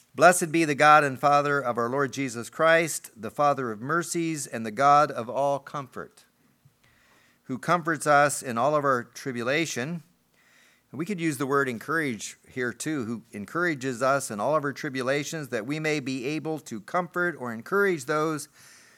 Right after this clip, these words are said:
who are in any trouble with the comfort or encouragement with which we ourselves are comforted and encouraged by God. For as the sufferings of Christ abound in us, so our consolation also abounds through Christ.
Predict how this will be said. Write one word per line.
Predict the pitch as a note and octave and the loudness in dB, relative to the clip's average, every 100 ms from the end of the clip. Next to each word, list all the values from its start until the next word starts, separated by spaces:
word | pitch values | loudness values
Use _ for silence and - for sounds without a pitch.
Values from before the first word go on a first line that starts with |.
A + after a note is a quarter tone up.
| _ | _
who | - C#3+ | -4 4
are | C3 | 6
in | C3 B2 | 4 0
any | D3 D#3+ D3 | -2 -2 -6
trouble | - - E3+ F3+ B2+ A#2+ D3+ C#3 _ _ - | -8 0 4 4 4 2 0 -6 _ _ -14
with | A2 - | -12 -10
the | |
comfort | G#2+ - E3+ D3+ E3 D#3+ - | -6 -4 -4 0 0 0 -4
or | A#2+ | -8
encouragement | G#2+ G2+ - F3+ D#3+ C#3+ D3+ | -8 -6 -2 0 0 -4 -8
with | A2+ G2+ | -8 -8
which | C3+ C#3+ | -8 -8
we | C3+ C#3+ C#3 | -6 -4 -4
ourselves | A#2+ A2+ - D#3 D3 D3 C#3+ - _ _ _ _ _ _ _ _ - | -4 -4 -2 0 2 0 -2 -10 _ _ _ _ _ _ _ _ -16
are | G#2+ | -14
comforted | F#2 - D3 C#3+ C3+ C3 B2 A#2 - | -12 -8 -6 -4 -6 -4 -8 -10 -16
and | A2 | -16
encouraged | G#2+ - B2 A2+ G#2 | -16 -6 -4 -4 -6
by | G#2 G2 | -6 -6
God. | G#2 A#2 F#2 D2+ - _ - - - - | -4 -4 -6 -8 -18 _ -20 -20 -20 -20
For | - B2 | -2 2
as | C3 | 2
the | A2+ | 0
sufferings | - D#3+ D#3+ D3+ B2 | 2 2 2 -4 -6
of | A#2 | -6
Christ | - D3 C#3+ - | 0 2 0 -2
abound | B2 C3 B2+ | 2 2 2
in | A#2+ | -2
us, | C#3 D3+ C#3+ | 0 0 -2
so | - A#2 | -8 -2
our | G#2+ G2 | -2 -2
consolation | - B2+ B2 A#2+ B2+ C3+ - A#2 | -4 -6 -4 -4 -2 -2 -6 -8
also | F2+ C#3+ D3+ C#3+ B2+ | -2 -2 -2 -2 -4
abounds | A2 A#2+ A#2+ A#2+ | -2 -2 -2 -4
through | - D3 C3 | -10 -10 -8
Christ. | D3+ D#3 G#2+ E2 | -2 -2 -2 -4